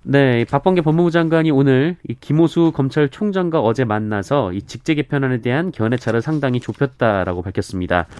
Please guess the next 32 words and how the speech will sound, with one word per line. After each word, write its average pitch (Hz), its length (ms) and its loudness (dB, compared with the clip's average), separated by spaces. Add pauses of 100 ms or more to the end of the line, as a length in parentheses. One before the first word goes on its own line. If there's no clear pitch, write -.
(640)
어, 117 140 0
구체적인 185 500 0
내용은 160 360 4
말씀드리기 131 580 0
곤란하다라고는 123 960 2
했지만 139 640 -2
어제 120 220 0
두 127 160 -8
사람은 123 760 2
저녁에 120 560 0
이 113 120 -6
박범계 - 380 -2
장관의 117 340 -2
제안으로 110 540 -2
만난 104 420 -2
것으로 104 320 -4
알려졌고요. 98 640 -2 (720)
아, 131 60 2
박범계 160 320 0
장관은 156 600 2
그 131 120 0
워낙 131 280 4
심각한 220 520 0
문제로 139 320 2
비춰질 135 420 -2
수 - 160 -8
있다는 127 400 -2
판단하에 135 680 -2
이 95 80 -4
검찰총장에게 120 800 -2
뵙자고 113 640 0
했고, 123 400 0